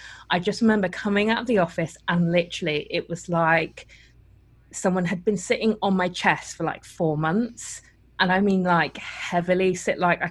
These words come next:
couldn't breathe properly. And it's like, it just lifted straight away. But I remember being, that was the year I turned thirty, and just remembering, like, "Oh shit, I'm unemployed.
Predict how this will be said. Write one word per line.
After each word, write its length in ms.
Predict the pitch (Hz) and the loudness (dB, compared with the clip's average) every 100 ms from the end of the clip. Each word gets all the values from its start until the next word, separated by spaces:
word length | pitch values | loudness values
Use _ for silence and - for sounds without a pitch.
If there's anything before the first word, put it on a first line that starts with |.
| - | -8
couldn't 360 | - 214 208 - | -4 -2 -2 -2
breathe 240 | 175 175 | -2 -2
properly. 280 | 175 170 151 | -4 -6 -8
And 80 | 143 | -8
it's 200 | 120 - | -8 -4
like, 220 | 165 - | -4 -4
it 220 | 170 - | -8 -8
just 440 | - 175 - - - - | -4 -4 -4 -8 -12 -2
lifted 760 | 170 165 - - 165 - 160 - _ _ - | 0 0 -2 -6 -6 -4 -8 -14 _ _ -14
straight 720 | - - - 185 170 156 - | -12 -10 -2 2 4 2 -2
away. 500 | 160 151 - 156 156 - _ _ | 0 2 2 -2 -6 -10 _ _
But 260 | 202 185 - | 2 4 4
I 40 | |
remember 320 | 185 196 196 180 | 4 4 4 4
being, 460 | 202 190 175 170 | 4 4 4 2
that 160 | 175 - | 2 0
was 120 | 175 | -2
the 80 | 202 | -2
year 220 | 180 185 | 2 4
I 80 | 156 | 4
turned 320 | - 170 151 | 0 -4 -2
thirty, 520 | 190 175 175 180 151 - | 2 2 2 -4 -6 -6
and 140 | 175 | -6
just 160 | 175 - | -6 -2
remembering, 340 | 185 180 175 | -2 2 2
like, 280 | 170 165 - - _ _ - - _ _ 180 | 2 -2 -6 -20 _ _ -20 -20 _ _ -8
"Oh 80 | 170 | -8
shit, 480 | - - 170 - | -10 -10 -8 -8
I'm 160 | 165 160 | -6 -6
unemployed. 760 | 175 165 151 208 208 - - | -4 -6 -6 -4 -2 -4 -8